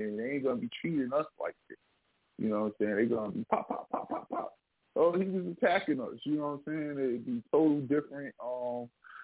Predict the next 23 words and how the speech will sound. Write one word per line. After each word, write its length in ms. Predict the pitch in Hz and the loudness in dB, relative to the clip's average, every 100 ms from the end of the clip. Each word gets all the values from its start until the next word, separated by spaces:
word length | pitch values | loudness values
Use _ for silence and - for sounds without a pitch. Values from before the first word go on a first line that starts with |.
| - - | -18 0
type 240 | 170 143 139 | 2 4 4
of 120 | 135 | 4
way 260 | 127 143 135 | 6 4 4
they 180 | 131 | 4
look 280 | 127 135 - | 4 2 2
at 240 | 113 95 80 | -4 -4 -6
it. 100 | - | -8
You 120 | 110 | -6
know 100 | 117 | -4
what 80 | 117 | -6
I'm 80 | 113 - | -6 -6
saying? 300 | 120 120 113 | -4 -4 -2
And 80 | 117 | 0
how 160 | 117 113 | 2 2
it 120 | 113 _ | -2 _
spins 340 | 135 131 120 | 0 2 2
on 180 | 123 113 | 2 2
the 40 | |
media. 540 | 113 135 127 120 117 117 _ _ _ | 2 2 2 2 0 -4 _ _ _
'Cause, 280 | 151 139 131 131 | 4 6 6 2
um, 560 | 131 131 123 123 131 - - | 2 2 2 2 0 -4 4
even, 340 | 196 202 202 | 6 8 6
like, 280 | 190 170 160 | 6 6 2